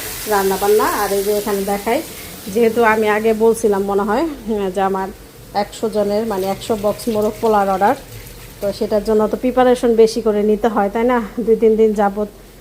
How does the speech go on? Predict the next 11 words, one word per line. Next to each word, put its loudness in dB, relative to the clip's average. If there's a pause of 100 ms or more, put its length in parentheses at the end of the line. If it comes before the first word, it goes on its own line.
(180)
মশলা -2
টশলা 0
আবি 0
যাবি 2
এগুলো 0
প্রিপারেশন 0
নিচ্ছি। 0 (400)
আর -4
এই -2
যে 2 (600)
এখানে 0